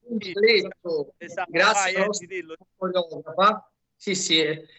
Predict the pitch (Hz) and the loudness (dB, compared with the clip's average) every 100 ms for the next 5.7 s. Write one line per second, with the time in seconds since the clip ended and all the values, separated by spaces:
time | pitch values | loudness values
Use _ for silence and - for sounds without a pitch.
0 | _ - 185 240 254 220 214 220 190 202 | _ 0 2 4 2 -2 -4 -4 -2 2
1 | 226 226 214 220 208 233 190 185 202 220 | 2 2 2 0 2 0 0 0 0 0
2 | 220 202 190 185 196 180 170 160 202 202 | 0 0 0 0 -2 -2 -6 -2 2 2
3 | 196 175 175 175 170 160 143 202 208 220 | 2 -2 -2 -2 -2 0 2 4 6 4
4 | - - 151 - 151 180 185 185 170 160 | 0 -6 -8 -6 0 4 6 6 2 -4
5 | - 185 147 143 190 220 | -4 -2 0 2 2 2